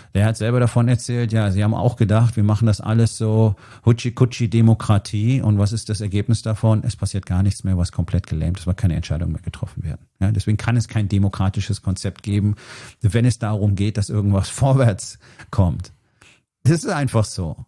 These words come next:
Ja, es muss einer sein, der den Hut auf hat. Und wenn das in einer aus einem Drei-Leute-Team ist, aber einer muss mal sagen, ey Leute, jetzt komm, pack mal alle hier mit an, wir machen das jetzt als erstes. Das ist bereits Leadership. Ja? Komm, wir bauen jetzt zuerst das Waschbecken ein und dann das Klo.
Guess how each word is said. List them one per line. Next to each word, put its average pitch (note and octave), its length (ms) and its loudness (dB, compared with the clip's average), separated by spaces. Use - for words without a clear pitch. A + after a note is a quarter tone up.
Ja, - 200 0
es - 120 2
muss D3 240 0
einer B2 280 -2
sein, A#2 280 0
der A2 120 0
den A2 140 4
Hut E3+ 200 6
auf F#2+ 300 0
hat. C#2 260 -6
Und A2 160 6
wenn B2 120 0
das B2+ 140 -2
in B2 260 -2
einer A#2+ 240 0
aus C3+ 200 0
einem C3+ 160 0
Drei-Leute-Team C3+ 880 -2
ist, - 160 -4
aber G#2 160 -4
einer C3 200 -4
muss D3+ 200 2
mal C#3+ 100 2
sagen, C3 240 0
ey A2 160 0
Leute, G2+ 220 2
jetzt F2 180 -4
komm, F2+ 220 -2
pack - 180 -2
mal - 120 2
alle A2 120 2
hier G#2 140 6
mit G#2+ 120 2
an, A2 140 2
wir A2 80 4
machen G2 220 2
das F#2+ 160 0
jetzt G2 160 -8
als F2+ 160 -10
erstes. - 440 -12
Das G#2+ 240 -2
ist - 100 -12
bereits F#2+ 400 -6
Leadership. - 440 -8
Ja? A#2 200 2
Komm, C#3 180 4
wir B2+ 80 6
bauen B2 200 4
jetzt A#2 160 0
zuerst A2+ 280 -8
das A2 100 -10
Waschbecken A2+ 400 -4
ein G#2 180 0
und G2 100 2
dann G2+ 160 2
das F#2+ 180 -4
Klo. - 220 -8